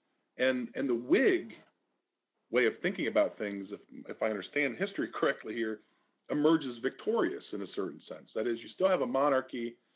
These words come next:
It's not necessarily republican in the sense that Americans think of republicanism, and, and as Rob is pointing out, but, but, but there is a, the, the,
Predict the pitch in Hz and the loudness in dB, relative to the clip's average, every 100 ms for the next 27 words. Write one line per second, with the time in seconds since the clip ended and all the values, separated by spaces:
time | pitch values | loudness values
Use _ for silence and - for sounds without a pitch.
0 | _ - - 190 180 170 170 139 113 110 | _ -16 -2 0 0 0 2 4 2 2
1 | 170 147 104 85 85 104 _ _ _ _ | 2 2 -2 -8 -12 -16 _ _ _ _
2 | _ _ _ - 104 95 120 104 110 104 | _ _ _ -6 -6 0 0 0 0 0
3 | 107 123 117 95 - 92 92 90 87 98 | 2 2 0 -6 -6 -6 -6 -6 -8 -6
4 | 92 85 87 87 90 90 85 87 90 87 | -6 -8 -10 -12 -12 -14 -16 -16 -14 -6
5 | 98 110 110 85 - 87 82 80 85 - | 0 0 0 -6 -10 -12 -12 -16 -18 -20
6 | _ _ _ _ _ _ _ 143 139 - | _ _ _ _ _ _ _ 4 4 0
7 | _ _ - 139 - - 143 135 135 151 | _ _ 0 0 0 -12 -8 -4 0 2
8 | 196 165 139 - - - - - - - | 4 4 4 -2 -12 -12 -12 -14 -10 -12
9 | - - - - - 123 117 120 | -12 -20 -20 -18 -6 -4 -4 -6